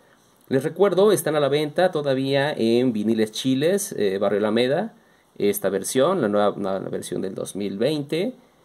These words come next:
eh, y Aurea Concept Boutique en Babel, eh, digo, perdón, en, este, en San Miguel de Allende. Entonces estas dos tiendas, de hecho, los pueden encontrar justamente en Instagram,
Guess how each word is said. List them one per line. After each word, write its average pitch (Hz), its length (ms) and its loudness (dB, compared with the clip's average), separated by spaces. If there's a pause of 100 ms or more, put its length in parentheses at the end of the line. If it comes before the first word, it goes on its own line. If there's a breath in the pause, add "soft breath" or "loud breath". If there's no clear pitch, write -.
(280 soft breath)
eh, 110 280 2
y 170 220 -4
Aurea 151 300 0
Concept 139 300 -2
Boutique 170 480 -4
en 156 260 0
Babel, 117 520 0
eh, 95 80 -8
digo, 101 220 -4
perdón, 92 360 -4
en, 90 480 -4
este, - 720 -10 (220)
en 87 180 -8
San 92 160 -4
Miguel 95 160 0
de 104 60 2
Allende. 127 480 2 (640 soft breath)
Entonces 107 360 -2
estas 110 260 -4
dos 110 200 -2
tiendas, 127 280 0
de 117 80 0
hecho, - 240 -4 (180)
los - 140 -10
pueden 101 240 2
encontrar 107 440 0
justamente 101 460 -6
en 127 60 2
Instagram, 143 440 0